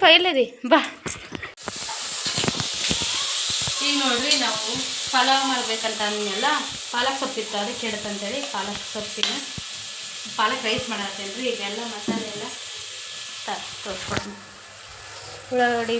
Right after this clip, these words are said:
ಮೆಣಸಿನ್ಕಾಯಿ, ಸಾರಿ, ಮೆಣಸಿನ್ಕಾಯಿ ಅಲ್ರಿ, ಮೆಣಸಿನ್ಕಾಯಿ ಹುರ್ದು ಪೇಸ್ಟ್ ಮಾಡೀನಿ ಸೊಪ್ಪಿನಾಗ. ಮಾಮೂಲಿ,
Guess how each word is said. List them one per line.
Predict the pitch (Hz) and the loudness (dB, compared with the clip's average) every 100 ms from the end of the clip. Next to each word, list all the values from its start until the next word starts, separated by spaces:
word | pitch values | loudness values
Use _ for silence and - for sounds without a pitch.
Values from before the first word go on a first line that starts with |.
| 220 | -2
ಮೆಣಸಿನ್ಕಾಯಿ, | 220 233 226 208 208 - - - - - - - | -4 -4 -2 -4 -4 -12 -10 -10 -8 -8 -10 -6
ಸಾರಿ, | 208 196 | -4 -2
ಮೆಣಸಿನ್ಕಾಯಿ | 208 233 208 190 | -2 0 0 2
ಅಲ್ರಿ, | 247 | 2
ಮೆಣಸಿನ್ಕಾಯಿ | 262 - 226 208 208 208 | 4 6 8 8 6 4
ಹುರ್ದು | 196 214 214 202 226 - | 4 4 4 2 0 4
ಪೇಸ್ಟ್ | 214 - | 4 4
ಮಾಡೀನಿ | 202 190 226 320 - - | 2 2 2 0 0 2
ಸೊಪ್ಪಿನಾಗ. | 208 - 208 190 202 311 - - - - - - - - - - | 2 2 -2 0 0 -2 -4 -6 -4 -2 2 2 2 0 -2 2
ಮಾಮೂಲಿ, | 247 240 247 | 6 6 6